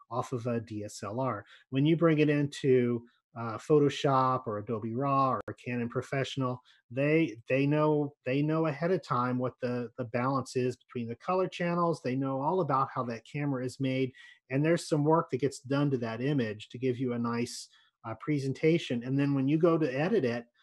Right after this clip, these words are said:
you know, you adjust sharpness and you change some, you change some things around. And it's really not a great deal of work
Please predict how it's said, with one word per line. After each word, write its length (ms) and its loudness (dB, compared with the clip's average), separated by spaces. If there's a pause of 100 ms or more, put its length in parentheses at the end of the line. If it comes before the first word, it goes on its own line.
(260)
you 100 2
know, 220 4
you 320 -4
adjust 360 -6
sharpness 680 -2
and 80 -2
you 80 -4
change 400 -8
some, 340 -6
you 160 -8
change 320 -6
some 160 -12
things 320 -4
around. 300 -2 (320)
And 100 2
it's 160 -4
really 240 6
not 180 2
a 60 2
great 260 2
deal 220 2
of 140 2
work 260 2